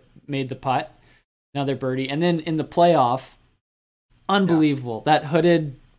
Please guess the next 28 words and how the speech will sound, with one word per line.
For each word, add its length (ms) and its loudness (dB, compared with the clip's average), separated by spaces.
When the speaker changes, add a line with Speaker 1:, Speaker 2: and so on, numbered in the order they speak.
Speaker 1:
bumper 400 2
he 160 0
hit 160 0
up 200 -2
there. 300 0
Speaker 2:
Yeah. 200 2
Speaker 1:
Um, 180 -4
I 80 4
wish 220 6
he 60 4
would 120 6
have 60 0
made 180 0
the 60 -2
putt 420 0
to 240 -2
have 320 -2
kind 160 0
of 100 -4
birdie, 240 4
birdie, 280 2
birdie 300 0
from 200 -6
all 120 -2
those 180 -2
spots, 320 -2
but 280 -4
just, 300 -2